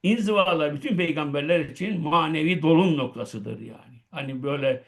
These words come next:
benzin şeyleri gider doldururlar, gazını, efendim işte benzinini, dizelini falan filan getirirler sonra boşalır. İşte ma-, inzivalar başta peygamberler, veliler için çok manevi dolum noktasıdır.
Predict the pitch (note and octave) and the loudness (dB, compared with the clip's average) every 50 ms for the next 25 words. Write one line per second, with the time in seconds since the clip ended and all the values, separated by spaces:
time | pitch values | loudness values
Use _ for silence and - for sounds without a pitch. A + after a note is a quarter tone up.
0 | _ _ _ _ C3 C3+ D3 C#3+ C3+ C#3+ C#3 C#3 C3+ - C#3+ C#3 C3 B2+ B2 C3 | _ _ _ _ 4 4 4 4 2 -2 -4 -4 -4 -4 -4 -2 -2 -2 -4 -4
1 | B2 B2+ B2+ C3+ B2+ B2+ C3 C3+ C3+ C3 B2+ C3 C3 C3 C3 C3 C3+ C3 B2+ B2+ | -4 -2 0 0 0 0 -2 -4 -4 -4 -4 -6 -6 -4 -4 -2 -2 -2 -2 -2
2 | B2+ C#3 C3+ C3+ C3 C3 C3+ C3+ C#3+ C#3+ C3+ A#2 B2+ C3 B2+ C3 C3 B2+ B2 - | -4 -4 -6 -6 -6 -8 -8 -8 -6 -6 -6 -6 -4 -6 -4 -4 -6 -6 -6 -8
3 | - B2+ B2 C#3 C3+ C3 C3+ C3 C#3 C3+ C3 B2+ B2+ C3 C3 B2+ C3 D3 C#3+ C3+ | -8 -6 -6 -4 -4 -6 -6 -8 -8 -6 -4 -4 -4 -4 -4 -6 -6 -6 -6 -6
4 | C#3+ C3+ C3+ C3+ C3+ C3+ D3 C#3 C#3 C#3 C#3 C#3 C#3 C#3 C3+ C#3+ C3+ C3+ D#3 D3 | -6 -6 -6 -8 -8 -8 -6 -6 -6 -6 -6 -6 -6 -6 -4 -6 -6 -6 -6 -6
5 | C#3 C#3 C3 B2+ C3 C3+ C#3 C#3 C#3+ C3 D#3 F3+ - - G3 - F#3+ A3 A#3 A3+ | -6 -6 -6 -6 -8 -8 -8 -8 -8 -8 -10 -10 -8 -10 -8 -4 -2 -2 -2 -2
6 | - _ _ _ _ _ _ _ _ - C#3 F#3 G3 G#3+ G3+ G#3+ G3+ G3+ G#3+ A3 | -6 _ _ _ _ _ _ _ _ 6 8 8 8 6 4 2 2 2 2 2
7 | A3 C#4 C#4+ C4+ A#3 G#3 F3+ E3+ F3 G#3+ D4 - - - F#3+ F#3+ G3 F3 - - | 2 4 6 8 8 8 8 6 4 4 2 0 -4 -4 0 2 2 2 0 -2
8 | A3+ - F#3+ F#3+ F3+ E3 E3+ E3 D#3 C#3+ C#3+ C#3+ C#3 C3+ C3 F3 G#3 F#3+ D#3 D3 | -2 0 2 2 2 2 2 0 0 0 -2 -2 -2 0 0 2 2 2 2 0
9 | C#3+ C#3+ D3+ E3+ A#3 A#3+ G3 E3 - - A3+ C4 A3+ - G#3+ G#3+ E3+ D#3+ F3 F3+ | 0 2 2 4 4 4 4 2 0 -4 -6 -6 -2 -2 -2 0 2 4 6 6
10 | F#3 F#3 F#3 F#3 A3 A#3+ G#3 F3 F3 E3+ F3 F3+ E3 D3 C3 B2+ - A#2 G#2+ - | 6 6 4 2 2 0 0 0 0 2 2 0 0 -2 -4 -6 -8 -10 -12 -10
11 | - B2 C3+ D3 | -12 -14 -14 -16